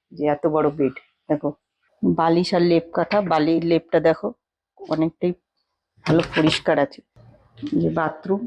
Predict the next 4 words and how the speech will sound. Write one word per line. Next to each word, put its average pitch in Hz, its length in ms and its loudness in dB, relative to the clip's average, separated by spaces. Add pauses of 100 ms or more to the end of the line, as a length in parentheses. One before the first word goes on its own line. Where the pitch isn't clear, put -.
(1040)
বাথরুমটা 208 480 2 (120)
বেশ 196 200 4 (160)
বড়, 151 160 0 (4000)
যথেষ্ট 208 380 0